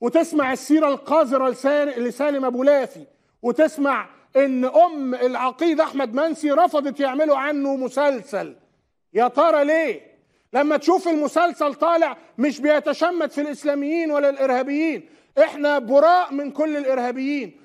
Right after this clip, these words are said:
احنا براء من كل حد بيسيل دم بريء على ارض مصر وفي اي مكان في العالم، بس لما تلاقيه طالع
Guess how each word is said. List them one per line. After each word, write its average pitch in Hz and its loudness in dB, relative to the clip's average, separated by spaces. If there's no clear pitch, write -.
احنا 277 -2
براء 277 0
من 285 -4
كل 311 -2
حد 302 -4
بيسيل 277 -4
دم 294 0
بريء 277 0
على 262 -2
ارض 277 -2
مصر 302 -4
وفي 269 0
اي 302 0
مكان 277 -4
في 277 -6
العالم، 240 -2
بس 254 0
لما 277 0
تلاقيه 285 -2
طالع 302 0